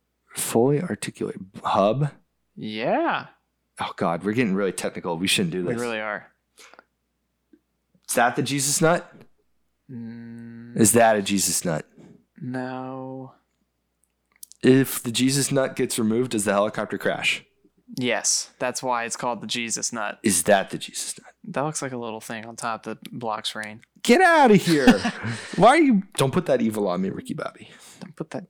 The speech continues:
Speaker 2: ju-, don't put that hex on me. I'll say
Speaker 1: Rigid.
Speaker 2: that to Chris, and he l-, loses it. Like,
Speaker 1: It's
Speaker 2: "Don't you
Speaker 1: pretty
Speaker 2: put
Speaker 1: good.
Speaker 2: that hex on me?" It's called the Jesus nut because if that th-, that thing
Speaker 1: All right.
Speaker 2: is the
Speaker 1: Control
Speaker 2: only thing
Speaker 1: F.
Speaker 2: holding on.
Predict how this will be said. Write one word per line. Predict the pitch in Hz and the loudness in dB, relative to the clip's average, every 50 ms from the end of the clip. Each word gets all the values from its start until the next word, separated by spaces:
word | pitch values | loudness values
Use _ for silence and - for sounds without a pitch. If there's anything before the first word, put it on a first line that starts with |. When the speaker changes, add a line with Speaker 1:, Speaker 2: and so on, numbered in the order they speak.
| _ _ _ - | _ _ _ -10
Speaker 2:
ju-, | - - 127 127 - - | -8 -6 -6 -6 -6 -4
don't | - 175 180 | -4 -4 -4
put | - 202 - | -4 -8 -8
that | 190 180 165 - | -8 -8 -8 -8
hex | - - 156 147 - - | -8 -6 -6 -4 -4 -4
on | 147 139 135 135 | -4 -4 -4 -6
me. | 135 135 139 143 147 _ _ _ _ _ - | -6 -6 -8 -8 -10 _ _ _ _ _ -2
I'll | - - - - 131 135 | 0 2 4 4 4 4
say | - - 165 | 4 2 2
Speaker 1:
Rigid. | 156 | 2
Speaker 2:
that | 156 151 139 - 139 | 2 -2 -2 -4 -6
to | 135 123 | -8 -6
Chris, | - - 123 123 120 - - | -4 -4 -4 -2 -2 -4 -4
and | 120 | -4
he | 120 131 120 113 120 - - | -6 -8 -10 -10 -12 -16 -16
l-, | 123 117 117 117 - _ _ - | -16 -14 -14 -16 -16 _ _ -14
loses | - 120 113 120 117 113 113 120 113 110 117 | -14 -12 -10 -8 -8 -10 -10 -12 -14 -14 -14
it. | - _ _ _ _ _ _ _ - - _ _ _ _ _ _ _ _ - | -16 _ _ _ _ _ _ _ -20 -20 _ _ _ _ _ _ _ _ -10
Like, | - 120 | -10 -8
Speaker 1:
It's | - | -4
Speaker 2:
"Don't | - 185 226 - | -2 -2 -2 -2
you | - | -4
Speaker 1:
pretty | 160 | -6
Speaker 2:
put | 392 - | -6 -4
Speaker 1:
good. | 339 226 | -4 -4
Speaker 2:
that | 160 | -4
hex | 147 156 143 - | -4 -6 -8 -8
on | - 127 123 | -8 -8 -6
me?" | 127 143 151 - - - - - - - - - - | -8 -8 -10 -12 -18 -20 -20 -20 -20 -20 -20 -14 -6
It's | - 139 135 - | -4 -4 -2 -2
called | - 190 180 | -2 -2 0
the | 143 | 0
Jesus | 117 - 156 160 147 127 - - | -2 -2 -2 -2 -2 -4 -4 -4
nut | 131 123 113 - | -4 -6 -6 -6
because | 127 117 - 123 113 | -8 -8 -8 -8 -8
if | 123 110 | -8 -8
that | - 131 135 - | -8 -8 -8 -8
th-, | 139 - - | -10 -10 -6
that | - 135 139 - | -6 -6 -4 -4
thing | - - 147 139 120 | -4 -2 0 4 6
Speaker 1:
All | |
right. | 113 98 - - | 6 6 4 0
Speaker 2:
is | - 143 127 - | -6 -8 -6 -4
the | 131 117 | -6 -4
Speaker 1:
Control | - 139 135 139 135 135 | -2 0 2 4 4 4
Speaker 2:
only | 131 127 | 4 2
thing | 135 131 127 127 | -2 -4 -6 -2
Speaker 1:
F. | 123 - | 2 4
Speaker 2:
holding | 113 107 123 127 127 123 123 120 | 4 4 2 0 -4 -6 -6 -6
on. | 117 117 113 113 117 120 | -6 -6 -6 -8 -12 -14